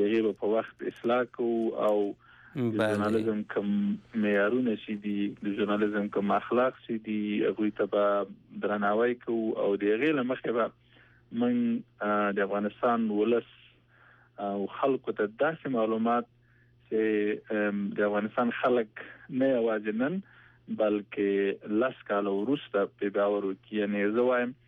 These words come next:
Speaker 1: اه، پژواک لس کاله مخکې هم یو څه خپاره کړي.
Speaker 2: بله.
Speaker 1: اه، نن هم پژواک دې ته حاضر ده چې
Speaker 2: بله.
Speaker 1: د خپل هر ګزارش په اړه، اه، خپل ولس ته، خپل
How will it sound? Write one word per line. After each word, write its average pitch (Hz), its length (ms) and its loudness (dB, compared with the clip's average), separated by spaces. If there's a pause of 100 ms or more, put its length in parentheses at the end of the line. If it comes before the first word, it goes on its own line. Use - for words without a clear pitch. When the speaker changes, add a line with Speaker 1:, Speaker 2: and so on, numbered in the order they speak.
(380)
Speaker 1:
اه، 110 360 0 (100)
پژواک 113 500 0
لس 151 300 0 (120)
کاله 113 220 0
مخکې 123 380 -4 (120)
هم 123 100 0 (140)
یو 110 140 2
څه - 220 -10
خپاره 107 280 0 (120)
کړي. 104 300 0 (480)
Speaker 2:
بله. 101 340 2
Speaker 1:
اه، 104 340 2 (300)
نن 143 180 2 (100)
هم 123 260 0
پژواک 117 400 2
دې 110 160 2
ته 107 100 0
حاضر 107 240 0 (120)
ده 104 80 -2 (920)
چې - 80 -8
Speaker 2:
بله. 110 200 0
Speaker 1:
د - 140 -4
خپل - 180 0 (120)
هر 135 120 2 (120)
ګزارش 120 360 0 (120)
په 120 100 2
اړه، 113 180 0 (540)
اه، 104 340 -2
خپل 117 240 0
ولس 107 400 2
ته، 101 100 -2 (100)
خپل 110 200 -2